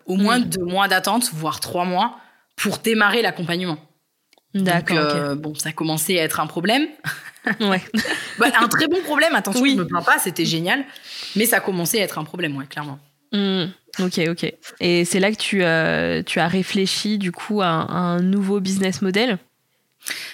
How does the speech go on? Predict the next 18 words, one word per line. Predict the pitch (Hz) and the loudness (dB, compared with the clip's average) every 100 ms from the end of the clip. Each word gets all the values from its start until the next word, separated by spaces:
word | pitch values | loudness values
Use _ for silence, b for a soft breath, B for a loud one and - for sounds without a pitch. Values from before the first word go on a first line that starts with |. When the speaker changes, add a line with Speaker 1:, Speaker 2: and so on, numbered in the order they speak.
| - | 0
Speaker 1:
Ouais, | 185 - - | 2 2 0
c'est | 190 | 2
là | 220 | 2
que | 240 | 2
j'ai | 233 | 0
réfléchi | 202 - 208 - 233 | 0 0 -2 2 4
à | 196 180 170 170 | 4 4 2 0
potentiellement | 202 196 208 214 214 226 | -2 -2 -2 0 0 0
un | 170 | 0
nouveau | 190 196 | 0 -2
business | 226 226 214 202 | -4 -4 -4 -4
model, | 196 185 190 233 254 B B B B | -4 -2 0 0 -4 B B B B
sans | - 247 | -2 2
savoir | 247 247 247 | 2 2 2
vraiment | 208 226 226 220 | 0 0 0 -2
comment | 233 214 208 208 202 202 196 | -2 0 0 0 0 0 0
m'y | 202 175 | -2 -2
prendre, | - 180 220 | -2 -2 -2